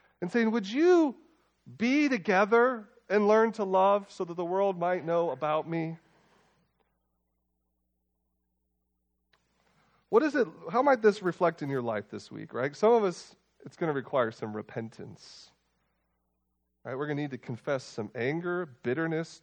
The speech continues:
judgmentalism, and slander that we've directed toward brothers and sisters. And maybe some serious confession before the Lord. Um, but maybe this is, this has impeded a relationship,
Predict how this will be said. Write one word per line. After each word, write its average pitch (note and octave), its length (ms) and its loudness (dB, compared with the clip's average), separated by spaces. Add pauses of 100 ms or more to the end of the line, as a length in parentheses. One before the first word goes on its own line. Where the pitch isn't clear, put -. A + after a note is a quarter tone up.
judgmentalism, C#3+ 1120 -6
and G#2 160 -10
slander D#3 840 -8 (960)
that G#2+ 100 -6
we've C#3+ 180 -4
directed C3+ 460 -4
toward B2 260 -8
brothers B2 420 -6
and G#2+ 120 -10
sisters. - 720 -20 (1800)
And A#2+ 120 -8
maybe C#3 320 -2
some B2 180 -10
serious C3 320 -6
confession C3 640 -8
before A#2+ 340 -10
the A2 100 -6
Lord. A2 540 -8 (1300)
Um, F#2+ 240 -20 (140)
but D#3+ 100 -6
maybe G3 280 -2
this F#3+ 220 -6
is, B2 200 -10 (280)
this D3+ 200 -12
has D#3 240 -8
impeded D3+ 560 -6
a A2+ 40 -4
relationship, A#2+ 840 -10